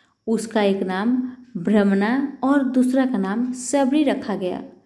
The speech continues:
सबरी की माँ इंदुमती उसे खूब प्यार करती थी। बचपन से ही सबरी पशु पंछियों की भाषा समझकर उनसे बातें करती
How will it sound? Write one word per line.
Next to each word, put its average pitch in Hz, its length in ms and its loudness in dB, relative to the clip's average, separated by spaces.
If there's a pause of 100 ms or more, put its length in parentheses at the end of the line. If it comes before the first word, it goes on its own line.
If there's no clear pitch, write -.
(360)
सबरी 240 500 2
की 277 140 0
माँ 262 520 0
इंदुमती 208 880 0
उसे 285 280 -2
खूब 294 520 2
प्यार 185 320 -4
करती 196 300 -6
थी। - 400 -14 (680)
बचपन 190 440 0
से 214 140 -2
ही 240 420 -2
सबरी 254 580 0 (360)
पशु 277 400 4
पंछियों 254 540 -2
की 262 140 0
भाषा 202 460 -2
समझकर 214 760 -6
उनसे 269 340 4
बातें - 460 -2
करती 277 600 0